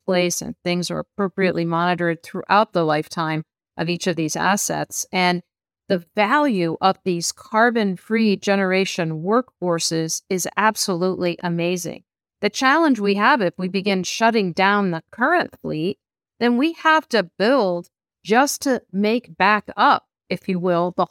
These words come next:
hole that we've created by shutting down that asset. So the best thing that we can do is to keep the current fleet safely operating,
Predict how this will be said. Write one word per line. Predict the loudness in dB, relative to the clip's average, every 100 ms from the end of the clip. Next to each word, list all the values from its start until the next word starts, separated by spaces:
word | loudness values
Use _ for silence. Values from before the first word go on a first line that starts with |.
| -2
hole | -2 0
that | -2 -2
we've | -4 -4 -2
created | 2 2 2 -2 -8 _ _ _
by | -2
shutting | 0 0 2 2 0
down | -2 -4 -4 -8 -4
that | -2 0
asset. | -2 -6 -6 -8 -8 -12
So | -4 0 0 0 _ _
the | -4
best | 0 0 0 0
thing | 0 0
that | 0
we | -2 -2
can | -4 -2
do | -4 -4 -8 -12 _ _ -2
is | 0 0 -2 -4
to | -4 -6
keep | -10 -2 -2 0
the | -4 -6 _
current | 0 0 -2
fleet | -2 0 0 -4
safely | -8 -2 0 0 0 2
operating, | 4 2 0 0 0 0 0 -2